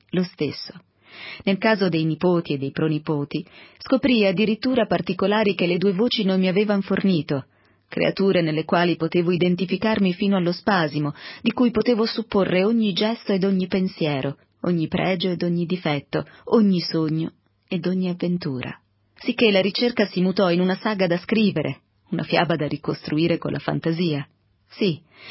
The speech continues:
fu a quel punto che la realtà prese a scivolare nell'immaginazione e il vero si unì all'inventabile e poi all'inventato, l'uno complemento dell'altro, in una simbiosi tanto spontanea quanto inscindibile.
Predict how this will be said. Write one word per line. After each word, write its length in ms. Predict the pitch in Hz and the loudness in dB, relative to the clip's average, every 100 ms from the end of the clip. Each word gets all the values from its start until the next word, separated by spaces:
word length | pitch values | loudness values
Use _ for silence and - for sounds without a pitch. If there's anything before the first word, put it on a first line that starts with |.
| - - | -20 -8
fu 120 | - | -4
a 80 | 262 | 0
quel 240 | - 262 | 0 0
punto 400 | - 208 151 147 | 2 2 2 -2
che 140 | - 151 | -2 -2
la 100 | 151 | 0
realtà 420 | 165 165 208 196 | -2 0 0 0
prese 280 | 185 175 180 | 0 0 0
a 40 | |
scivolare 580 | 180 190 185 208 208 190 | 0 0 0 2 2 2
nell'immaginazione 1120 | 170 156 156 151 160 151 151 170 151 139 143 _ _ _ | 2 0 0 0 -2 -2 -4 -4 -2 -4 -8 _ _ _
e 100 | 190 | -4
il 120 | 185 | 0
vero 260 | 226 240 190 | 0 2 0
si 160 | - | 0
unì 240 | 185 180 160 | 0 2 0
all'inventabile 960 | 156 180 175 180 175 214 220 208 190 | 0 2 2 0 0 0 0 0 -2
e 40 | |
poi 280 | 175 202 220 | -4 -4 -2
all'inventato, 920 | 202 185 180 180 180 175 143 131 135 - _ _ _ | -2 0 0 0 0 -2 -4 -6 -10 -10 _ _ _
l'uno 300 | - 190 180 | -2 0 0
complemento 600 | 175 156 160 156 160 156 | -2 -4 -2 -2 -2 -4
dell'altro, 680 | 147 147 160 151 143 - 151 - - _ _ _ | -4 -2 -2 -2 -4 -6 -10 -10 -20 _ _ _
in 100 | 233 | -4
una 140 | 226 214 | -2 -2
simbiosi 540 | 220 208 185 165 170 | 0 2 2 2 -2
tanto 320 | 165 202 214 | -2 -4 -4
spontanea 680 | 175 - 160 156 196 208 175 | -4 -2 -2 -2 0 0 -2
quanto 360 | - 156 185 185 | -4 -4 -2 -2
inscindibile. 800 | 170 - 170 165 135 - - | -2 -2 -2 -2 -2 -4 -6